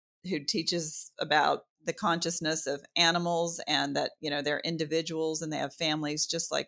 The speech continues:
we are. Um, Frances Moore Lappé talking about the food system in, on, on the planet. I mean, they're just women who are so smart, uh, data-driven, scientific,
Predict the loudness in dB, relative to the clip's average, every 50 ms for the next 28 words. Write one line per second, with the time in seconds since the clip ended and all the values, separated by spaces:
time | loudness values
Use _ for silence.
0 | _ -4 -2 0 2 2 2 2 2 0 0 -2 -4 _ _ _ _ _ _ _
1 | _ _ _ 2 4 6 6 6 6 4 2 -2 -4 0 2 2 2 2 0 -2
2 | -2 -2 0 0 2 2 2 4 2 2 0 0 0 2 4 4 4 4 4 2
3 | 0 0 2 2 2 2 0 -4 -4 -2 0 2 4 4 4 4 2 0 -4 _
4 | -16 -14 -6 -2 0 0 0 0 -2 -4 -4 -2 0 0 0 0 0 0 -2 -2
5 | -4 -6 -8 -10 _ _ _ _ -2 0 0 0 0 -2 -4 -8 -8 _ -4 -2
6 | -2 -2 -4 -4 -6 -6 -6 -4 -4 -6 -8 _ -2 2 2 4 4 2 2 0
7 | 0 0 0 -2 -4 -8 -12 -18 -14 -4 0 2 2 2 2 2 4 6 6 6
8 | 6 4 2 -4 -6 -4 -2 0 0 2 2 2 0 0 0 0 0 0 2 4
9 | 4 6 6 6 4 2 2 4 6 6 8 8 8 6 6 4 2 0 _ -2
10 | 0 0 2 4 4 6 8 8 6 6 4 0 -6 _ _ _ _ 2 6 8
11 | 8 8 8 6 4 2 2 6 8 10 10 10 8 6 4 4 2 2 2 2
12 | 0 -2 0 0 0 2 4 4 4 2 2 0 0 0 -2 0 2 2 2 2
13 | 2 -2 -14